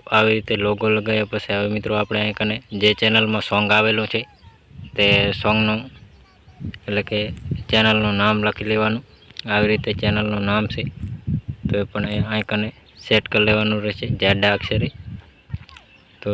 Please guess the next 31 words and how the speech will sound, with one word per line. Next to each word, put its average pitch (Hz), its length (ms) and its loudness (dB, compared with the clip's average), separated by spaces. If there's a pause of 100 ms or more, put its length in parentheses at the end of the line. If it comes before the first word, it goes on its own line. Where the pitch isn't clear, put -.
(140)
જોઈ 117 140 2
શકો 120 280 0
મિત્રો, 120 300 -2 (960)
સરસનું 104 460 2
સેટ 104 260 -2 (100)
થઈ 104 120 2
ગયું 107 240 0
હોય. 113 140 -6 (1000)
તો 107 100 -6
એને 104 220 0
હવે 107 160 2 (160)
બોર્ડર 107 340 2
લગાવી, 110 460 2
તો 107 120 -4
આવી 107 180 2
રીતે 104 220 -2
બોર્ડર 101 360 0
પણ 104 280 -2
લગાવી 104 280 0
લેવાની 107 360 0
રહેશે. 107 320 0 (1200)
હવે 110 200 4
પછી 120 340 -2
મિત્રો, 117 200 0
આપણે 113 240 0 (160)
એચ 110 260 2
ડી 110 160 4
વીડિયો, 110 360 2 (160)
તો 110 120 -2
આવી 107 220 4
રીતે 110 260 -4